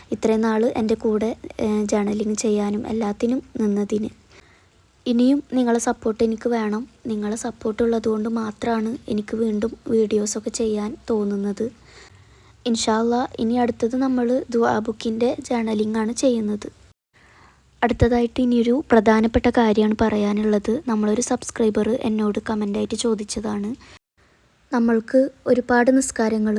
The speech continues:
നഷ്ടപ്പെട്ടു പോയിട്ടുണ്ടെങ്കിൽ, ഏഹ്, നമ്മളത് ഖളാ വീട്ടണോ അതോ തൗബ ചെയ്താൽ മതിയോ, അങ്ങനെയൊക്കെ ചോദിച്ചിട്ടുണ്ടായിരുന്നു. ഇതിപ്പോൾ എന്നോട് ചോദിച്ചിട്ട് കുറേ ദിവസമൊക്കെ ആയി, പക്ഷേ എനിക്കങ്ങനെ പെട്ടെന്ന് മറുപടി തരാൻ, ഞാനങ്ങനെ ഒരുപാട്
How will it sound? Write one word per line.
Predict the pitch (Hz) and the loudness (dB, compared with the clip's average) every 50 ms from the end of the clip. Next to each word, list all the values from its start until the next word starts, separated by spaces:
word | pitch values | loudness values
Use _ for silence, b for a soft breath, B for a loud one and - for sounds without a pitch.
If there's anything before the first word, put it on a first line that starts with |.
| 247 - | -2 -2
നഷ്ടപ്പെട്ടു | - 240 240 - - - 254 - 254 254 - | -4 -4 -4 -2 -2 -2 2 2 2 2 2
പോയിട്ടുണ്ടെങ്കിൽ, | 247 247 247 233 226 208 - - 226 220 214 214 214 208 214 202 214 214 - - _ _ _ _ - - - - | 0 2 2 2 2 0 -2 -2 -2 0 2 2 2 2 2 2 0 -2 -4 -8 _ _ _ _ -20 -16 -8 -4
ഏഹ്, | - 233 240 240 220 226 | -2 -2 0 0 -2 -2
നമ്മളത് | 220 226 220 226 226 233 214 233 233 254 - - - - - | -2 -2 -2 0 0 0 2 2 2 2 0 -4 -10 -10 -6
ഖളാ | - 220 220 214 214 220 | -4 -2 0 0 0 0
വീട്ടണോ | 233 233 240 226 214 - 220 208 202 202 - - - | 2 2 2 2 2 0 -2 -2 0 -2 -4 -4 -6
അതോ | - 214 208 226 220 247 269 - | -6 -4 -2 -2 -2 -2 -6 -6
തൗബ | - 226 226 226 226 214 240 233 | -2 0 2 2 4 2 2 2
ചെയ്താൽ | - 254 226 214 214 208 208 | 2 2 2 2 2 0 0
മതിയോ, | 208 214 202 - 220 214 208 - - B B B B B B B | 0 -2 -2 -2 -2 -2 -2 -2 -6 B B B B B B B
അങ്ങനെയൊക്കെ | B - 233 233 233 240 233 - - 247 240 | B -2 -2 0 0 -2 -2 -2 -2 -2 0
ചോദിച്ചിട്ടുണ്ടായിരുന്നു. | - 262 240 226 214 226 - - 226 208 - 220 214 208 208 202 202 202 196 214 240 277 B B B B B B B B B B B B B B B B - | 2 0 0 0 0 -4 -6 -6 -6 -4 -4 -4 -2 -2 -2 -2 -2 -2 -4 -4 -6 -8 B B B B B B B B B B B B B B B B -2
ഇതിപ്പോൾ | 254 214 240 - - 254 | -2 -2 -2 0 0 2
എന്നോട് | 240 240 247 240 - | 4 4 4 4 4
ചോദിച്ചിട്ട് | - 269 254 247 220 233 220 - - 233 - 269 | 4 2 2 2 2 -2 -6 -6 -6 -6 -4 -4
കുറേ | - - 262 247 233 226 | -2 0 2 2 2 2
ദിവസമൊക്കെ | 220 247 247 226 220 - 226 220 - - | 4 4 4 4 2 -2 -6 -6 -4 -4
ആയി, | 226 220 220 233 | -2 0 0 -2
പക്ഷേ | 240 - 220 214 - - - 226 226 226 - | -2 -2 -6 -6 -6 -4 -2 -2 -2 -2 -2
എനിക്കങ്ങനെ | 254 220 214 214 - 220 220 220 220 226 | -2 -2 -2 -2 -2 -4 -2 -2 -4 -4
പെട്ടെന്ന് | - 226 220 - - 220 214 220 233 | -4 -6 -8 -6 -4 -2 -2 0 0
മറുപടി | 233 240 226 214 214 202 220 208 226 | 0 -2 0 -2 0 0 0 -2 -2
തരാൻ, | - 247 226 220 220 214 214 208 226 294 B B B B B B B - | -4 -4 -4 -2 -2 -2 -2 -2 -2 -4 B B B B B B B -2
ഞാനങ്ങനെ | 247 220 220 220 226 226 226 233 233 240 | 0 0 2 2 2 0 0 0 2 2
ഒരുപാട് | 240 233 214 - 226 220 220 220 240 | 0 0 0 0 0 2 4 4 4